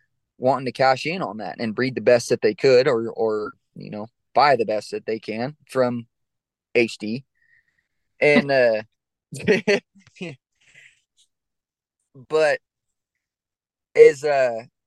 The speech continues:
I think that the implementation of these bull teams,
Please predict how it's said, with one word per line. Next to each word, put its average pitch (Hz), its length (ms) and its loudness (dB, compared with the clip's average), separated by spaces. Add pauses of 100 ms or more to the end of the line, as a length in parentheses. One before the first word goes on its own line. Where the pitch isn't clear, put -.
(420)
I 139 100 -2
think 190 260 -8
that 180 220 -2
the 143 400 -2
implementation 160 800 -4
of 139 80 -8
these 127 160 -10
bull 131 240 -6
teams, 160 440 -4